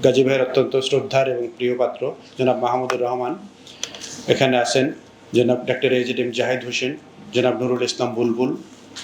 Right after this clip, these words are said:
কাদের গনি চৌধুরী, আব্দুল হাই শিকদার,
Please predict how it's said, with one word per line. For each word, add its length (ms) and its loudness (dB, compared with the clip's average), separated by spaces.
কাদের 320 4
গনি 180 2
চৌধুরী, 540 0
আব্দুল 380 4
হাই 140 -2
শিকদার, 640 -4